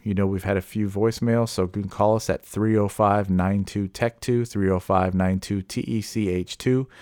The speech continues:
And, uh, that's the end of the show. Other than that, I just want to say I really appreciate we had somebody go on iTunes and rate the show. They gave it five stars, which is awesome. Um, but just going on and rating the show is cool because what it allows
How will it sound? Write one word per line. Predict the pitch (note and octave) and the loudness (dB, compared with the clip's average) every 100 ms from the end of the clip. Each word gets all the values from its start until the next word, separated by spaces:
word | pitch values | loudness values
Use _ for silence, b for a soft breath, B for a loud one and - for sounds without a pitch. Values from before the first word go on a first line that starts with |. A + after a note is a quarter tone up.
| B B B B B B - | B B B B B B 0
And, | G#2 G#2 G2 | 2 4 4
uh, | G2+ | 4
that's | C3 - | 2 2
the | |
end | A3+ | 2
of | G3 | 4
the | |
show. | D#3 D#3+ F#3 B2 | 4 6 8 8
Other | A#2 D#3 | 6 4
than | D#3+ C#3+ | 2 2
that, | D3+ C#3+ | 2 2
I | |
just | G#2+ A2+ | 0 0
want | A#2+ G#2+ | 2 2
to | |
say | - A#2+ A2+ | 4 4 6
I | G2+ | 4
really | G#2 A2 D3 | 2 4 4
appreciate | - B2+ A#2 B2+ B2 | 2 -2 0 0 0
we | G2+ | 2
had | G2+ G#2 | 0 0
somebody | - A2 G2 | 0 2 2
go | G2 | 4
on | A2+ G2 | 4 4
iTunes | G2 A#2 B2 A#2+ A2+ | 2 0 0 -2 -2
and | E2+ | 0
rate | F#2 G2+ | 0 0
the | - | -4
show. | F2+ - G#2+ A2+ B B B B - | -2 6 8 6 B B B B -6
They | G2 | 2
gave | A2 G2+ | 4 4
it | G2+ | 4
five | G2+ F#2+ | 2 2
stars, | - C3 C#3+ A2+ | 4 6 6 4
which | F2 | -2
is | E2+ F2 | -4 2
awesome. | A#2 C3+ D3+ C#3 b b b b _ - | 2 2 0 -2 b b b b _ -2
Um, | G2+ G2 G2 | 2 4 2
but | G2+ A2 - - | 4 4 2 -4
just | - F3 - | -4 -2 2
going | E3+ D3 | 4 4
on | C3+ | 4
and | G#2 | 4
rating | G2 A2 A#2 | 6 4 4
the | A2+ | 2
show | - A2+ | 4 4
is | G#2 - | 4 2
cool | A#2+ A2+ | 0 2
because | G#2 G2+ G2+ G2+ | 0 -2 -4 0
what | G#2+ | 2
it | G#2+ | 4
allows | G2+ G2 F#2+ G2+ F#2 | 4 4 4 4 0